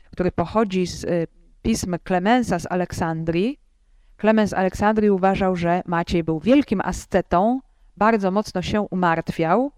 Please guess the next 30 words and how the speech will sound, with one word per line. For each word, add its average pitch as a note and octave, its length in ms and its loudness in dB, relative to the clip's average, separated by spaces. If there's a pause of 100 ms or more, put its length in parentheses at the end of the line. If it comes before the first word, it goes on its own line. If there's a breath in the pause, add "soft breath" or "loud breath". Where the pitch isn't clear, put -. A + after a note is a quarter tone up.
(640)
e, - 140 -2
co D4 300 2
stało B3+ 380 4
się G#3 260 0
również A3+ 340 0
takim G3 500 -2 (300 soft breath)
wzorem C4 400 4
i G#3 100 -4
przykładem A3 600 2
późniejszego F#3+ 640 0
życia F#3 340 2
monastycznego F3+ 960 -2
czy - 160 -4
życia E3+ 280 -2
na D#3+ 100 -2
pustyni. F3 760 -4 (880 soft breath)
I - 80 -8
miał G#3+ 260 2
mówić G#3+ 420 -2
tak - 420 0
Maciej. E3 680 -2
Oczywiście F3+ 520 -2
nie E3 160 0
jest F3 140 -2
to G3+ 100 -2
potwierdzone, F3 580 0
jest D#3+ 140 -6
to F3 80 -6
tylko F3 260 -2
cytat. - 460 -2